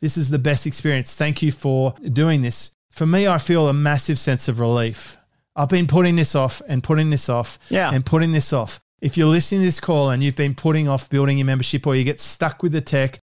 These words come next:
Speaker 1: or you're half in some Frankenstein solution, just stop.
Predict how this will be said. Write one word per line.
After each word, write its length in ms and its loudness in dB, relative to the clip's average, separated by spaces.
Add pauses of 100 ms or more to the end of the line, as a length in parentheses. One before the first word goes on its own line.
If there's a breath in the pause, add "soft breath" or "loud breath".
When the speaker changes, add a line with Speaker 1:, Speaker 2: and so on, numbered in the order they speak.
(100)
Speaker 1:
or 140 0
you're 180 2
half 580 0
in 220 0
some 320 0
Frankenstein 680 -2
solution, 440 -2
just 240 -2
stop. 580 -4